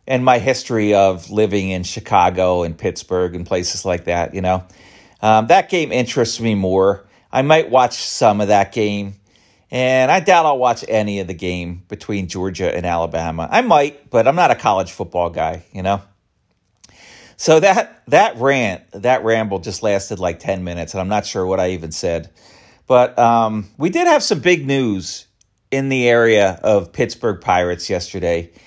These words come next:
Ji-Man Choi was, um, traded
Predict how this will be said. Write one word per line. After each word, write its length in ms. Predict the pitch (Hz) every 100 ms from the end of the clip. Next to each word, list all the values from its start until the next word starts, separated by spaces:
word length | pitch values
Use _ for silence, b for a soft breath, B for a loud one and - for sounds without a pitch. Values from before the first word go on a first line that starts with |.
| b b b
Ji-Man 600 | - 160 196 180 165 156
Choi 640 | 127 - 127 107 87 82 85 _ _ -
was, 640 | 101 98 98 90 87 - -
um, 320 | 98 92 92
traded 720 | 90 - 117 107 101 90 80